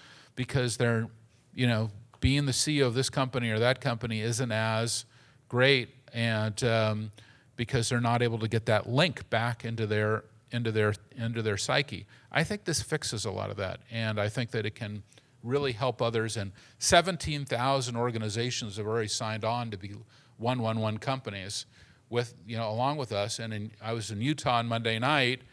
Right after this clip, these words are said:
and Doug Burgum, who is running for governor, and, uh, I think it's North Dakota, from Fargo, and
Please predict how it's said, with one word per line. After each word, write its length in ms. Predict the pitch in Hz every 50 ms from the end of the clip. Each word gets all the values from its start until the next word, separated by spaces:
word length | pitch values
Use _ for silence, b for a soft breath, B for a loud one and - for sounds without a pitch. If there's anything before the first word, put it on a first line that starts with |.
| b b b b b b
and 260 | - 127 120 117 113 -
Doug 320 | 135 139 151 160 156 117
Burgum, 600 | 117 143 165 180 170 147 127 113 110 117 123 123
who 320 | 120 131 131 123 117 117 110
is 140 | 104 98 110
running 280 | 120 123 131 131 131
for 140 | 117 - 131
governor, 600 | 110 113 117 131 127 117 127 127 120 120 120 117
and, 400 | 113 95 90 95 101 - 113 - - - -
uh, 240 | 98 87 85 85 90 98
I 40 | - b b b b b
think 160 | - 135 107
it's 240 | - - - - - - - _ _ _ b b b b b b b b _
North 260 | 107 123 131 135 120
Dakota, 500 | - 120 - - 135 123 120 120 123 120
from 180 | - - 104 95
Fargo, 640 | 95 131 131 135 131 117 131 131 127 127 127 131 127 107
and 500 | 95 117 113 113 113 107 104 107 107 95